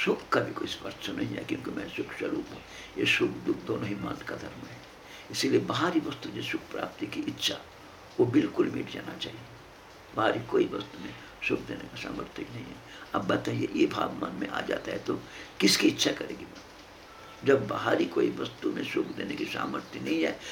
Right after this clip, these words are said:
ऐसा निश्चय हो जाता है मन में, तो फिर किस वस्तु की इच्छा करेगी?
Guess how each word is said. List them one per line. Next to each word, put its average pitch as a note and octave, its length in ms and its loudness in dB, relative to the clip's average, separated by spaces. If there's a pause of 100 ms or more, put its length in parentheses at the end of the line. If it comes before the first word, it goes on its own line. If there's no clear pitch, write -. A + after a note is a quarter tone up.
(140)
ऐसा B2 280 6
निश्चय C#3+ 380 6
हो - 200 6
जाता - 260 0
है - 120 -2
मन - 80 -6
में, - 220 -12 (1400)
तो A2+ 60 -10
फिर A#2 220 -6 (300)
किस - 200 2
वस्तु - 260 -6
की - 80 -12
इच्छा - 220 -2
करेगी? - 220 -12